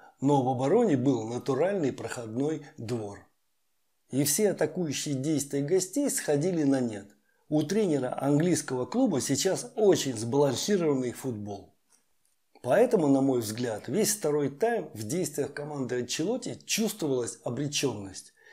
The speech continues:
И как-то сквозила мысль, что в этот вечер спастись уже никак не удастся.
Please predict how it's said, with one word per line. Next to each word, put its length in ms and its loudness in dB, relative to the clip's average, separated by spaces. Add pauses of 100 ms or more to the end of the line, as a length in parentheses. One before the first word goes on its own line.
(120)
И 300 4
как-то 400 2
сквозила 520 0
мысль, 440 0 (160)
что 320 -2
в 80 0
этот 280 4
вечер 440 0 (180)
спастись 680 0
уже 300 -2
никак 460 0
не 120 2
удастся. 680 -2